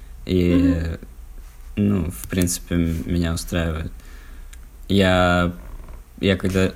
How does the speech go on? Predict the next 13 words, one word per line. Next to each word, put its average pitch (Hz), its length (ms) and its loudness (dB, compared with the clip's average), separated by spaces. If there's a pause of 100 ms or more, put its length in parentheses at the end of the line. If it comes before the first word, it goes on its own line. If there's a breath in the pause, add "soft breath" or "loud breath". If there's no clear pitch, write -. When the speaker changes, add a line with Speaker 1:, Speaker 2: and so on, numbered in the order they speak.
(140)
Speaker 1:
я 98 160 4
надеюсь, 95 340 4
что - 180 0
я 90 120 2
приеду 101 580 4
в - 140 -16
ближайшее 98 520 2
время, 95 440 2 (180)
заодно 98 480 4
передам 95 400 0
фотографии. 101 760 -2 (680 soft breath)
Э, 92 560 0 (140)
и 190 540 0